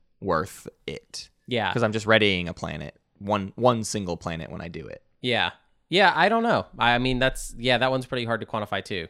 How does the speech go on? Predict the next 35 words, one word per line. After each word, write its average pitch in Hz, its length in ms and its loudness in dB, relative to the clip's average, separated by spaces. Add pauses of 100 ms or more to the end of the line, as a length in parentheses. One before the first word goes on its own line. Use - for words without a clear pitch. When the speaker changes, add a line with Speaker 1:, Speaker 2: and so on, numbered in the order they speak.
Speaker 1:
Yeah. 82 180 -8 (200)
Speaker 2:
So 107 320 0 (320)
I 160 100 6
would 185 140 2
say 160 160 4
that 135 180 0
that's - 420 -2
this 107 160 -2
whole 107 300 0
faction 104 360 -4
Speaker 1:
This 85 80 -4
Speaker 2:
right 85 80 0
Speaker 1:
faction 139 200 2
Speaker 2:
now. - 60 0
Speaker 1:
is 135 60 4
Speaker 2:
It's 113 60 0
Speaker 1:
like, 117 140 6
Speaker 2:
like, 101 100 -2
Speaker 1:
it's, 123 160 2
Speaker 2:
I'm 135 260 2
Speaker 1:
it's 117 60 4
Speaker 2:
not 151 240 4
sure 151 540 -2
Speaker 1:
yeah. - 160 6
Speaker 2:
where 135 140 2
we're 135 160 2
at. 101 240 0 (160)
Speaker 1:
Uh, 123 260 8
Viz 180 600 2
Elvir 131 600 4
is 127 140 2
their 104 140 2
flagship. 185 640 0
It 117 80 4
is 107 220 2